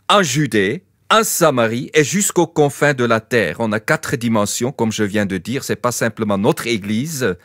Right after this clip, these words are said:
à moi, parce qu'en Acte un, verset huit, le Seigneur a bien parlé qu'ils seront, ses disciples seront des témoins à Jérusalem, localement,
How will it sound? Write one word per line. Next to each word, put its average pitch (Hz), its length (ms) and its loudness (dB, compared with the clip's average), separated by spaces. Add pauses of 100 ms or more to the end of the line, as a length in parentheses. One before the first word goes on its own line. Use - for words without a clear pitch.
(140)
à 107 140 0
moi, 110 400 4 (720)
parce 120 340 0
qu'en 127 360 2
Acte 143 340 2
un, 156 140 4
verset 131 320 0
huit, 139 380 0
le 135 120 4
Seigneur 143 380 2
a 127 80 4
bien 156 260 2
parlé 113 680 0 (260)
qu'ils 113 160 -2
seront, 226 600 4
ses - 220 -8
disciples 196 500 -2
seront 156 300 0
des 135 160 0
témoins 190 420 4
à 139 60 2
Jérusalem, 113 640 2 (200)
localement, 117 680 0